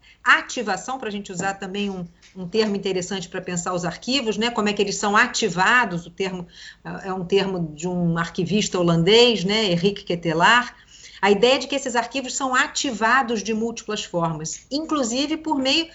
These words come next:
da doação e dos acessos que se farão posteriormente. Então, eu pensei muito nesse, eu, eu ouvindo o podcast, me lembrava sempre desse caso.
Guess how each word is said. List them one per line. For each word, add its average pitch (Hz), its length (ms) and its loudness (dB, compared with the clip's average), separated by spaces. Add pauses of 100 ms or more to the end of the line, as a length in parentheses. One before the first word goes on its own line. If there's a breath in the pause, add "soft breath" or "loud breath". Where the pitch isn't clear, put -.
(160 loud breath)
da 233 140 4
doação 233 840 2 (160 loud breath)
e 254 140 2
dos 220 260 -2
acessos 220 680 2
que 214 100 -10
se 202 140 -8
farão 202 480 0 (180 soft breath)
posteriormente. 208 880 0 (160 soft breath)
Então, 262 140 4
eu 277 60 0
pensei 302 340 0
muito 294 340 0
nesse, 202 720 0 (300 loud breath)
eu, 214 180 6
eu 220 180 8
ouvindo 233 500 6
o 226 40 -2
podcast, 208 680 -2
me 254 80 -2
lembrava 247 480 2
sempre 262 480 -2
desse 262 280 -2
caso. 220 460 4